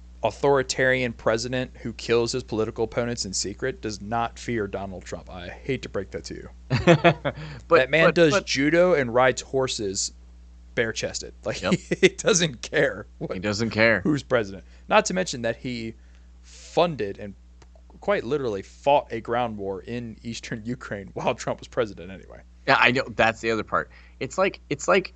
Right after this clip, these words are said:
Speaker 2: both sides of the aisle get, like, short-term memory loss when it goes to the next one. They're like, "That would have never," it's like, dude, it just did. Like, how do you
Speaker 1: Mm-hmm.
Speaker 2: not remember? And nobody calls them on it.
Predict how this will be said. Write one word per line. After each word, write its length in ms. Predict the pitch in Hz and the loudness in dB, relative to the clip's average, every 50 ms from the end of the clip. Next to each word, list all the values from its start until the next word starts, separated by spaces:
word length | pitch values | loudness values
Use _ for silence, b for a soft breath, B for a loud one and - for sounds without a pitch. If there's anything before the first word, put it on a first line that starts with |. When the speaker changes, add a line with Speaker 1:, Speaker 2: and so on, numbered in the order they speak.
| - - | -20 -18
Speaker 2:
both 300 | 120 110 - 135 156 156 | -6 0 2 4 4 4
sides 260 | - - 135 139 131 127 | 6 6 6 6 6 4
of 60 | 117 | 2
the 40 | 92 | 2
aisle 200 | 120 117 110 101 | 4 4 2 2
get, 220 | 92 - - - 95 | 2 0 0 2 4
like, 280 | 98 90 85 80 - - | 4 4 4 2 -2 -10
short-term 560 | - - - 131 131 117 - - - 127 117 104 | -14 -2 2 4 4 4 2 2 0 2 4 4
memory 300 | 98 98 101 95 90 90 | 4 4 6 6 4 4
loss 420 | - - - - - - - - | 4 2 2 2 0 -2 -2 0
when 140 | 95 95 92 | 0 2 4
it 40 | 85 | 4
goes 220 | 101 98 92 95 - | 6 4 4 4 2
to 40 | 98 | 2
the 80 | 92 87 | 4 4
next 280 | 85 85 85 - - | 4 4 4 2 0
one. 180 | 71 71 - - - | -2 -4 -4 -4 0
They're 140 | - 90 90 | 4 6 8
like, 240 | 90 87 85 82 - B B B B B B B B | 8 8 8 4 0 B B B B B B B B
"That 200 | 185 226 208 185 | 6 6 6 6
would 100 | 160 139 | 4 2
have 100 | 127 139 | 0 2
never," 260 | 151 180 202 190 - | 4 2 2 2 0
it's 140 | - - 123 | -6 -4 -4
like, 180 | 123 117 110 | -4 -2 0
dude, 180 | - 175 196 147 | 0 0 2 2
it 140 | - - - | 0 -2 -2
just 440 | - - 120 160 170 - - - | 2 4 4 4 4 2 -4 -4
did. 360 | - 104 131 233 302 - - - - - - - | 0 2 2 4 2 0 -2 -6 -14 -6 -2 0
Like, 120 | 110 - | 2 4
how 180 | - 156 185 233 | 4 4 4 4
do 80 | 277 | 4
you 60 | 302 | 0
Speaker 1:
Mm-hmm. 80 | 285 262 | 0 0
Speaker 2:
not 180 | 269 262 240 233 | 0 0 0 -2
remember? 340 | 240 240 262 285 311 262 - B B B B B B 175 | -2 -2 -2 -2 -4 -6 -8 B B B B B B -2
And 200 | 180 180 - - | -2 -2 -2 -2
nobody 520 | 139 135 175 208 214 233 220 220 208 170 | 2 4 4 4 6 4 4 2 2 -2
calls 320 | - - 143 143 170 190 | 0 2 4 4 4 4
them 120 | 214 226 214 | 4 2 4
on 160 | 175 117 87 | 4 4 2
it. 100 | - - | 0 -2